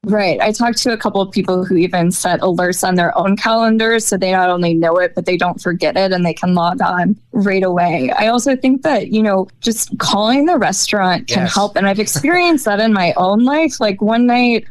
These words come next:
Speaker 1: my friends and I kind of last minute wanted to go to a popular restaurant, and they, of course, didn't have anything available on their online reservation system. I thought, "Oh, I'll just give them a call." And,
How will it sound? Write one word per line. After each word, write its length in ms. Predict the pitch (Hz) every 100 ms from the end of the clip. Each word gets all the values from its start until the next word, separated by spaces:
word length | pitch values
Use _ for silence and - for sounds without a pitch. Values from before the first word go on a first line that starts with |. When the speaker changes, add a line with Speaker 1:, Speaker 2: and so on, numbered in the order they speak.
| -
Speaker 1:
my 80 | 208
friends 300 | 247 240 240
and 80 |
I 80 | 226
kind 200 | 220 220
of 120 | 202
last 280 | 196 180 196
minute 220 | 208 202 196
wanted 280 | 190 196
to 80 | 202
go 100 | 202
to 100 | 185
a 60 | 170
popular 560 | - 185 196 190 175
restaurant, 580 | 170 156 - 214 214 214
and 80 | 190
they, 80 | 175
of 120 | 170
course, 240 | - 208
didn't 300 | 190 202 190
have 140 | 160 180
anything 440 | 180 185 190 185
available 500 | 175 170 180 175 175
on 380 | 175 170 120 180
their 280 | 175 165 120
online 340 | 175 175 175
reservation 640 | 175 175 170 190 190 190
system. 460 | 175 - - 185 190 -
I 80 | 220
thought, 160 | 277
"Oh, 120 | 302 359
I'll 80 |
just 180 | 320 320
give 140 | 320 311
them 100 | 294
a 100 | 277
call." 280 | 302 277
And, 280 | 180 220 214